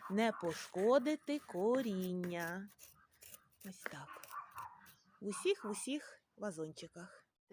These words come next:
Підворушила я в кожному вазоні, в кожному, в кожному. І за той період, поки квіти стояли на вулиці,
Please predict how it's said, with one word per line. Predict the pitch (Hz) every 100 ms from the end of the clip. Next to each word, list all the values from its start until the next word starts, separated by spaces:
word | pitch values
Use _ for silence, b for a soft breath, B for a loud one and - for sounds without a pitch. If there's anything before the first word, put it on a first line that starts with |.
| 202
Підворушила | 247 214 240 240 - - 202 170 160
я | 170 214 160 156 - - - -
в | -
кожному | 240 233 196 190 180 170 170 - -
вазоні, | 202 180 170 156 156 180 220 277 - - -
в |
кожному, | - 285 330 277 285 277 269
в |
кожному. | - 180 165 151 170 175 180 185 - B B B _ _
І | 277 320 330 226
за | 277 285
той | - 330 311
період, | - 285 320 285 -
поки | - 320 - 254
квіти | 254 285 330 - 196
стояли | - 254 233 285 320 254 180 165 170 185 - _ _ _ _ _ _ _ _ _ _ _ _ _ _ _ _ _ _ _ _ _ _ _
на | - 233
вулиці, | 233 370 294 220 - 190 180